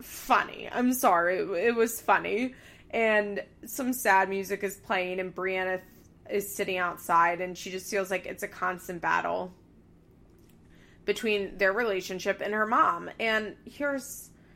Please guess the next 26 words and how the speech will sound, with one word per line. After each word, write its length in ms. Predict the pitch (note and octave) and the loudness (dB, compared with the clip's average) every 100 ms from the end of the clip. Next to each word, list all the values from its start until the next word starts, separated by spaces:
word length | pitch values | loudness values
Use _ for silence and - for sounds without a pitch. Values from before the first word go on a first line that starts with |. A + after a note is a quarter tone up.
| - - - - - - - - | -20 -20 -20 -20 -20 -20 -20 -4
here's 320 | F#4+ G#4 G#4 | 4 4 6
a 140 | G#4+ | 6
little 280 | D#4+ D4+ C#4 | 8 6 6
adult 520 | G#3 F3+ G#3+ A3 G#3+ | 2 6 6 6 4
lesson 560 | G3+ G3+ G3+ G3 F#3+ F#3+ | 2 2 2 -4 -4 -4
for 160 | G#3+ | -6
Brianna 760 | F#3+ G3 G3+ F#3+ F#3+ F#3+ F#3+ F3+ | -4 0 2 4 4 4 2 2
and 160 | G3 F#3+ | -2 -4
any 300 | G#3 G#3 G#3 | -4 -2 -2
seventeen-year-olds 1160 | G3+ G#3 F#3+ F#3+ F#3 - F#3+ F3+ F3+ F3+ F3+ F#3 | 0 0 0 -2 -6 -6 -6 -4 0 0 0 -4
that 140 | F3+ | 0
are 140 | F3+ F#3 | 2 2
listening 560 | F#3 - F3+ F3+ F3+ | -2 -6 -8 -6 -8
here. 440 | F#3 F3+ F#3 F#3+ - | -6 -2 0 -2 -2
If 160 | G#3+ G#3 | -6 0
your 160 | D4 | 0
parents 520 | E4+ C4+ G#3 G#3 G#3 G3+ | 0 2 2 2 0 0
are, 180 | F#3+ | 0
in 220 | - G3 F#3+ | 0 -2 0
general, 480 | F#3 F3+ F3+ F#3 | 0 2 2 2
good 300 | F#3 F#3 F3 | 2 -2 -4
people, 600 | - F3 - F3 F3 F3 - | -8 -12 -4 -2 0 -4 -6
and 120 | F#3 | -4
they're 120 | F#3 | -2
not 240 | F#3 F#3 G3 | 2 2 2
abusive, 680 | F#3 F#3 F3+ - F3+ F3+ | -4 -6 -6 0 0 0